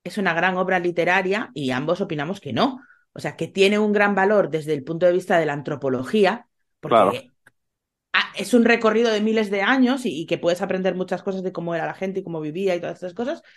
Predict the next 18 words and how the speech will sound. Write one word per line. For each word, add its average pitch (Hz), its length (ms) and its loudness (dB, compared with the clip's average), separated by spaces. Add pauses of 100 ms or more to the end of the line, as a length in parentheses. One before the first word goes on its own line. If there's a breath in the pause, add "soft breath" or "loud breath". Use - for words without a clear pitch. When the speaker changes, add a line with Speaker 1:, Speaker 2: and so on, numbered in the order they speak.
(140 soft breath)
Speaker 2:
Sí. - 140 -12
Speaker 1:
pero 160 160 4
que 143 100 -6
literariamente 143 680 -2
es 185 100 -14
una 196 200 -2
puta 190 240 2
mierda. 196 640 0 (140)
Eso - 220 -4
no 180 60 2
Speaker 2:
Una 175 40 4
Speaker 1:
hay 180 120 4
quien 180 200 4
Speaker 2:
mierda. 226 60 4
Speaker 1:
cojones 254 540 0
lo 220 140 2
lea. 214 420 -2 (560 soft breath)
Em, 160 720 0